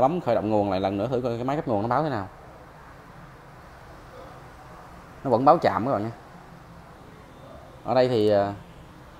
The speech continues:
mình sẽ lấy cái, ờ, cái kìm. Mình lấy cái kìm mình uống cái, cái,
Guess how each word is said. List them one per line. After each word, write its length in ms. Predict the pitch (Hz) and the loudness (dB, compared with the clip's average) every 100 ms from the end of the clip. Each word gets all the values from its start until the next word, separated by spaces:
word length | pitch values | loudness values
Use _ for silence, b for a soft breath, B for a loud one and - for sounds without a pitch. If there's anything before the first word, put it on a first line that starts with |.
| - - - - - - - - - - - - - - | -20 -20 -20 -20 -20 -20 -20 -20 -20 -20 -20 -20 -8 4
mình 180 | 120 117 | 4 6
sẽ 240 | 113 127 | 6 8
lấy 160 | 151 165 | 6 4
cái, 220 | 180 170 | 6 6
ờ, 260 | 147 139 135 - | 6 4 0 -4
cái 100 | 147 | 6
kìm. 340 | 123 107 104 98 - - - - - - - - - - - - - - - - - - - - - - - - - - - - - - | 8 8 4 -4 -14 -18 -18 -18 -18 -18 -18 -18 -18 -18 -18 -18 -18 -18 -20 -20 -18 -18 -18 -20 -20 -18 -18 -18 -18 -10 -8 -8 -12 -4
Mình 120 | 107 | 2
lấy 100 | 123 | 4
cái 80 | 160 | 6
kìm 260 | 139 104 104 | 6 6 6
mình 180 | 101 | 4
uống 300 | 101 131 175 | 6 6 6
cái, 100 | 185 | 4
cái, 140 | 175 | 0